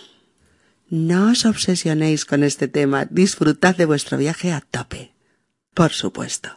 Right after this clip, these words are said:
ese es nuestro objetivo. Bien, amigos, al igual que ya os dijimos en nuestro anterior episodio,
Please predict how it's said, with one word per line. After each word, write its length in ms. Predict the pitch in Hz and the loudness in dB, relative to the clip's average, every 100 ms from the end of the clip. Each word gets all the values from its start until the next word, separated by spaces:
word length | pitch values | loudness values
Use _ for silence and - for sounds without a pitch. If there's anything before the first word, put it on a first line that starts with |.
| _ _ _ - | _ _ _ 4
ese 420 | 180 - 143 175 | 4 4 2 2
es 140 | 202 | 2
nuestro 400 | 147 135 - 127 | 0 0 -2 -6
objetivo. 640 | 127 - 123 123 - - _ _ _ _ _ _ _ _ _ _ _ _ _ _ _ _ _ _ _ _ _ _ _ _ _ _ _ _ _ 170 | -6 -8 -6 -6 -6 -16 _ _ _ _ _ _ _ _ _ _ _ _ _ _ _ _ _ _ _ _ _ _ _ _ _ _ _ _ _ 2
Bien, 440 | 160 156 151 143 | 2 4 4 4
amigos, 440 | 147 156 143 139 | 4 4 2 0
al 120 | 147 147 | 2 4
igual 280 | 151 202 | 6 4
que 140 | 208 202 | 4 2
ya 160 | 185 | 4
os 140 | 180 - | 2 -2
dijimos 500 | 151 - 175 147 139 | -4 0 2 2 0
en 140 | 135 | -2
nuestro 300 | 139 - 143 | -4 -2 -2
anterior 420 | 139 135 139 165 | -2 -2 0 0
episodio, 680 | 170 - - 147 151 175 196 | 0 -2 -2 -2 0 0 -2